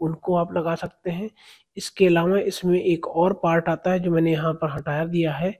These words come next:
जिसकी ज़रूरत होती है स्टाफ की तो नहीं है यहाँ पे। तो ये पूरा एक कंप्लीट जो चाहिए आपको सारा कुछ इसके अंतर्गत बना हुआ है,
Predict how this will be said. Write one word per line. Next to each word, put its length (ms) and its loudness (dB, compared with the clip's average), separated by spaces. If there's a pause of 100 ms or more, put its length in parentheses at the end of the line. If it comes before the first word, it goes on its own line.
(480)
जिसकी 300 -6
ज़रूरत 260 2
होती 220 0
है 60 2
स्टाफ 400 -6
की 120 -6
तो 160 0
नहीं 280 0
है 120 2
यहाँ 220 0
पे। 140 -8
तो 120 0
ये 140 4
पूरा 400 0
एक 240 0
कंप्लीट 560 -2
जो 180 -2
चाहिए 360 -2
आपको 300 -2
सारा 300 -4
कुछ 280 -10 (640)
इसके 200 -2
अंतर्गत 340 0 (100)
बना 220 2
हुआ 340 -2
है, 160 -6